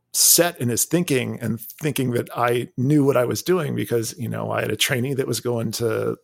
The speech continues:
I P F Worlds as a Masters One, you know, I, I thought I knew my stuff. And as you kind of,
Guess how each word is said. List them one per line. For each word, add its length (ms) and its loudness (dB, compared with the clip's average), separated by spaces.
I 120 0
P 140 -4
F 140 -4
Worlds 420 2
as 120 -10
a 40 -4
Masters 460 -4
One, 480 2
you 120 -2
know, 320 -4
I, 260 -6
I 60 -8
thought 260 -4
I 60 0
knew 140 -4
my 140 -2
stuff. 460 -4
And 440 2
as 300 4
you 380 2
kind 280 -2
of, 200 -4